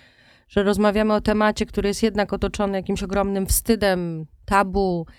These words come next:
niezrozumieniem, ale też po prostu brakiem wiedzy. Jak pani dotarła do tych kobiet i że one pani zaufały i chciały z panią rozmawiać?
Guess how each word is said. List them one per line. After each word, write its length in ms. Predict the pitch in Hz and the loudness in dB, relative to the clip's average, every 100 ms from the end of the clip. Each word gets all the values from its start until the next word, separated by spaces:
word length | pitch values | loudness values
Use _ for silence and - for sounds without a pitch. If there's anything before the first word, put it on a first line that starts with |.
| _ - | _ -4
niezrozumieniem, 960 | 190 185 190 175 190 190 208 208 175 170 | -2 2 0 0 0 2 2 2 0 -2
ale 180 | 208 | -2
też 220 | 233 262 - | 0 0 0
po 120 | 160 | 4
prostu 320 | 226 - 208 | 2 2 -4
brakiem 360 | 180 170 185 170 | -4 -4 -6 -8
wiedzy. 500 | 156 156 - - - _ _ | -10 -12 -16 -18 -20 _ _
Jak 140 | 240 240 | 2 2
pani 200 | 202 180 | -2 0
dotarła 380 | 185 165 - - | -2 -2 -4 -10
do 140 | 165 | -14
tych 160 | - - | -14 -6
kobiet 360 | 170 170 160 | -4 -4 -6
i 60 | 185 | -2
że 200 | 196 - | -2 0
one 240 | 208 208 | 0 2
pani 280 | - 202 208 | 4 4 2
zaufały 540 | 208 202 - 196 180 | 2 2 4 2 2
i 40 | 165 | -4
chciały 300 | - 170 170 | -6 -6 -6
z 60 | |
panią 280 | - 170 160 | -4 -2 -2
rozmawiać? 600 | 180 170 160 165 160 - | -4 -6 -8 -8 -14 -20